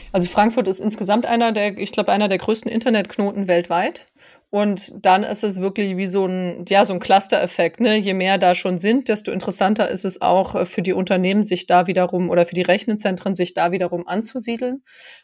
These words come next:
Und wir hatten neulich bei einer, einer Diskussion auch mit einem Bürgervereinigung, die sich gegen Rechenzentren einsetzen, so wie man das sonst vielleicht gegen Windkraftanlagen kennt,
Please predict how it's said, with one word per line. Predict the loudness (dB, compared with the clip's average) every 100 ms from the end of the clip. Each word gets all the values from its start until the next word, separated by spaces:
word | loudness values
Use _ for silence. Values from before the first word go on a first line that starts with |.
| -6
Und | 2
wir | 2
hatten | 4
neulich | 0 0 2
bei | 4
einer, | 4 2 0 0
einer | -2 -4
Diskussion | -4 -6 -4 2 4 4
auch | 2 -2
mit | -6 -6
einem | -4 -4
Bürgervereinigung, | 0 0 2 4 4 4 0 -8 _ _ _ 0 2 4 2 2 0 -2 -4 -2 0 0
die | -4
sich | -6 -6
gegen | -4 -4 0
Rechenzentren | -2 0 -2 -2 -2 -4
einsetzen, | 0 2 2 4 2 2 0
so | 0 0
wie |
man | 0 0
das | -2
sonst | 0 -2 -4 -4
vielleicht | -2 -2 -2
gegen | -2 0
Windkraftanlagen | -2 -2 2 2 2 0 4 4 2
kennt, | 0 -2 -2